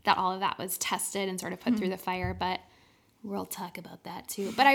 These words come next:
Speaker 1: I went to, <laughs> I went to college, um, University of Northwestern. Um,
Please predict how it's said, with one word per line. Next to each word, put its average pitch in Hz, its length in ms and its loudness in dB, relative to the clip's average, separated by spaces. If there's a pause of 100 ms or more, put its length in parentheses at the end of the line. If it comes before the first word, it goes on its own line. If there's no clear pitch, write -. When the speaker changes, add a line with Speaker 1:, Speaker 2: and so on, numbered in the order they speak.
(160)
Speaker 1:
I 240 80 12
went 262 180 8
to, 294 80 6
<laughs> 277 840 8
I 233 60 8
went 233 180 4
to 262 80 -2
college, 269 520 6
um, 196 460 2
University 214 460 2
of 196 60 0
Northwestern. 220 760 2
Um, 190 400 -4